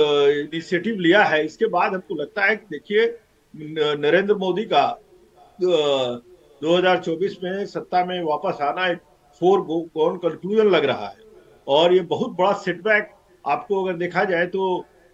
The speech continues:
अ, कांग्रेस के लिए और इंडिया ब्लॉक के लिए है। It's virtually death knell for India bloc और, अ, कांग्रेस के लिए। और इसमें कहीं ना कहीं ये कांग्रेस के नेतृत्व की बहुत भारी गलती है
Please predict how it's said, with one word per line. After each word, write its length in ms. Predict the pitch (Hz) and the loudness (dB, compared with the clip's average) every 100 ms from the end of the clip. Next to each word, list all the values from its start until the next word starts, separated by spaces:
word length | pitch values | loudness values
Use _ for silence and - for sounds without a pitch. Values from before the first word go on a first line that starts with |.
| _ | _
अ, 540 | 151 160 156 151 151 | -4 0 4 4 4
कांग्रेस 440 | 143 156 165 202 - | 0 -2 0 0 -2
के 120 | 190 | -6
लिए 140 | 190 | -2
और 220 | 196 185 175 | 0 0 0
इंडिया 200 | 175 180 | 0 0
ब्लॉक 320 | 170 156 - | 0 -4 -6
के 60 | |
लिए 200 | 120 120 | -6 -4
है। 160 | 110 156 | -2 -4
It's 100 | 170 | -4
virtually 720 | - - 147 - 220 262 220 - _ _ _ 156 151 | -12 -6 -8 -6 -8 -8 -8 -10 _ _ _ -6 2
death 180 | 214 233 | 2 2
knell 240 | 226 220 - | 0 -2 0
for 100 | 208 196 | 0 2
India 220 | 202 202 | 2 2
bloc 280 | 190 196 196 | 2 0 0
और, 400 | 196 180 175 170 | 0 0 0 0
अ, 680 | 170 170 165 165 156 156 151 | -2 0 0 -2 0 -2 -2
कांग्रेस 320 | 160 185 175 | -6 -4 -6
के 100 | - | -6
लिए। 220 | 127 110 104 _ _ _ _ _ _ 139 | -2 -2 -4 _ _ _ _ _ _ -4
और 140 | 156 | -4
इसमें 240 | 170 214 | -2 -6
कहीं 260 | 220 156 220 | -4 -2 0
ना 80 | 262 | 0
कहीं 360 | 233 156 113 | 0 -4 -4
ये 320 | 117 _ 156 160 | -12 _ -10 -8
कांग्रेस 420 | 156 160 208 - | -4 -4 -2 -4
के 100 | 180 | -4
नेतृत्व 420 | 180 180 208 202 | -6 -6 -10 -8
की 100 | 196 | -8
बहुत 300 | 180 143 247 | -6 -4 -6
भारी 380 | - - 151 254 | -8 -6 -4 -4
गलती 440 | 190 170 180 127 104 | -4 -6 -6 -8 -6
है 160 | 127 | -10